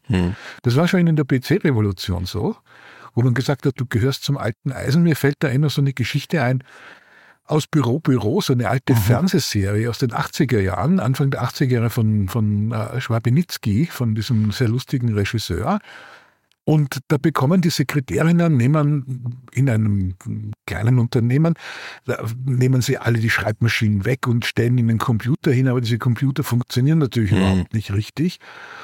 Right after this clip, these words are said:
Speaker 2: Und sie können nicht damit arbeiten, deshalb besorgen sie sich heimlich die Schreibmaschinen wieder, gaukeln aber ihr Management
Speaker 1: <laughs>
Speaker 2: vor, dass sie weiterhin mit dem Computer arbeiten, damit das Management nicht wütend ist.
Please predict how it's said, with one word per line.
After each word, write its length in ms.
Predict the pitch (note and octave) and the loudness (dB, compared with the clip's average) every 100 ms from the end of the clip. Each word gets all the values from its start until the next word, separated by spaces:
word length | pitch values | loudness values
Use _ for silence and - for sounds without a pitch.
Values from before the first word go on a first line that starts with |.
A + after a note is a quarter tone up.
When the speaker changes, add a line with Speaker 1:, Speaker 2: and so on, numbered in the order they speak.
| - | -8
Speaker 2:
Und 160 | - A#2+ | -2 0
sie 80 | B2+ | 2
können 220 | C3+ C3 | 2 2
nicht 180 | C3 - | 2 2
damit 260 | B2 A#2+ | 0 0
arbeiten, 460 | - A#2+ C#3 D3+ D3+ | -2 -2 0 0 0
deshalb 320 | B2 - B2 | 0 -2 -2
besorgen 520 | A2 - G#2 B2+ F#3 D3 | -2 0 0 2 2 2
sie 120 | B2+ | 2
sich 260 | A2+ - | -2 -2
heimlich 480 | E2+ A2 C3 F3 D#3+ | -4 0 2 4 2
die 120 | - | 0
Schreibmaschinen 800 | G#2+ G#2 D#3 D3 - G2+ G2+ F#2 | 0 0 0 0 0 0 0 0
wieder, 280 | F#2 G#2+ E3+ - - - - | 0 0 0 -2 -12 -14 -2
gaukeln 480 | A2+ G3+ F#3 D#3 E3 | 0 2 2 2 4
aber 160 | C#3 | 4
ihr 160 | C3 A#2 | 4 4
Management 560 | F#2+ C#3 A#2+ D3+ C3 | 4 4 2 2 2
Speaker 1:
<laughs> 0 | |
Speaker 2:
vor, 180 | - A#2+ | 2 0
dass 160 | D3+ - | 0 2
sie 160 | B2+ | 0
weiterhin 460 | G2 G#2+ - B2+ C3 | 0 0 2 2 4
mit 160 | A#2+ - | 2 0
dem 120 | A#2 | -2
Computer 520 | - F#2 A#3+ C4 C#3+ | 0 2 2 4 2
arbeiten, 500 | G2+ G#2+ A2 A2 D#3+ | 2 2 0 2 2
damit 320 | C3+ C3 B2+ | 4 2 2
das 140 | A#2+ G#2 | -2 2
Management 500 | G#2+ C3+ - C3 C3 | 2 2 0 0 0
nicht 220 | D#3 C3+ | -2 2
wütend 420 | D3+ - A2 F2+ | 2 2 0 0
ist. 220 | F2+ - | -6 -8